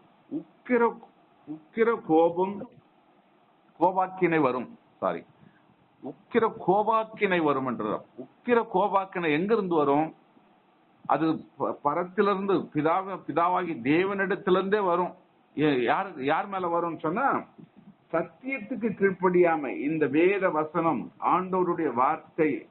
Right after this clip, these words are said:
அவருடைய அபிஷேகம், அவருடைய பரிசுத்த ஆவியானுடைய வல்லமை, இப்படி அவரு, அவர் சம்பந்தமான காரியங்களுக்கெல்லாம்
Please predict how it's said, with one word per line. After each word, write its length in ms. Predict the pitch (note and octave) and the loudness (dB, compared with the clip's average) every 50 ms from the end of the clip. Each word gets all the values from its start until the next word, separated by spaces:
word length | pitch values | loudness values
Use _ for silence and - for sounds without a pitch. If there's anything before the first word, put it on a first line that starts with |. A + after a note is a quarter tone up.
| _ _ _ _ | _ _ _ _
அவருடைய 380 | - B2 C#3+ C#3+ C#3+ D#3 C#3+ | -2 0 0 2 2 2 2
அபிஷேகம், 760 | C#3 C#3+ D#3+ D#3 - - F#3 F3 E3+ C#3+ C#3 D3+ D3 C3+ A2 - - | 2 0 -2 -6 -2 0 0 0 2 0 0 -2 -2 -2 -4 -6 -2
அவருடைய 320 | G#2+ B2 C3+ C#3+ D#3 - | -2 -2 0 2 0 0
பரிசுத்த 460 | - C#3 D3+ D#3+ - F3+ F3+ - F3+ | 0 -2 -4 -4 -4 -6 -4 -2 0
ஆவியானுடைய 600 | D#3+ D#3 D#3 D3+ D#3+ D#3 D3+ D3 C#3+ C#3 C#3+ C3+ | 0 0 0 0 -2 -2 -2 -2 -4 -4 -4 -2
வல்லமை, 680 | B2 B2+ C3+ D3 D#3 D#3 D3+ D3+ D3 C#3+ A#2+ - - - _ _ _ _ - - | -2 -2 -2 -2 -4 -4 -4 -4 -4 -4 -6 -6 -10 -14 _ _ _ _ -10 -8
இப்படி 300 | C#3+ D3+ - F3+ F3 E3+ | -8 -4 0 2 4 4
அவரு, 340 | D#3 C#3+ D3 D#3 D3 C#3+ - | 4 2 0 -4 -8 -10 -6
அவர் 300 | - C3 C3+ C#3 D3+ D3+ | -4 -4 -4 -4 -6 -6
சம்பந்தமான 760 | - - C#3 C#3+ E3 E3+ F3+ F#3 F3+ F3+ F3+ F3+ F3+ F3+ F3 | -2 -2 -2 -2 -2 -4 -4 -2 -2 0 0 0 0 0 -2
காரியங்களுக்கெல்லாம் 1700 | F3 - C#3 B2+ C#3+ D#3 E3+ E3+ E3 D#3+ D#3 D#3 D#3+ D#3+ D#3+ E3 E3 E3 - _ - E3+ E3+ F3 F3+ G3+ A3 G3 C#3+ C3 C#3+ F3 G#3+ A3+ | -2 -2 0 0 0 0 -2 -4 -4 -2 -2 -2 -2 -2 -4 -6 -8 -10 -12 _ -2 2 4 4 4 4 2 2 0 -2 -4 -6 -8 -10